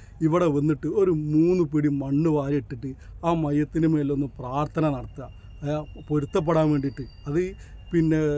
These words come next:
നമ്മളെന്ത് ചെയ്യുക, ആ പ്രാർത്ഥന നടത്തുക, നമുക്കതേ ചെയ്യാൻ കഴിയുള്ളൂ.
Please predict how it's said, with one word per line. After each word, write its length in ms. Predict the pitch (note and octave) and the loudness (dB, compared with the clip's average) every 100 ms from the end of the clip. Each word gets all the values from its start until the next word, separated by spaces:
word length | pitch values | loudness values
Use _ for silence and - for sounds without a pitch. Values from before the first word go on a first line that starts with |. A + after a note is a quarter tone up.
| C#3+ C#3 - D3+ | -2 -8 -6 -2
നമ്മളെന്ത് 360 | D3+ E3+ F3 D3+ | 2 4 4 2
ചെയ്യുക, 180 | C#3+ C3+ - C3+ | 0 -4 -12 -4
ആ 60 | D#3+ E3 | -4 -2
പ്രാർത്ഥന 360 | D3+ D3 - E3+ D#3 | -4 -4 -2 -2 0
നടത്തുക, 300 | B2+ D3 C#3+ C#3+ | -2 -2 -2 0
നമുക്കതേ 420 | G3 G#3 F#3 G3+ - | 0 0 2 2 2
ചെയ്യാൻ 320 | D#3+ D#3+ F#3+ A3 | 2 8 8 8
കഴിയുള്ളൂ. 340 | F3+ E3 C#3+ | 6 4 2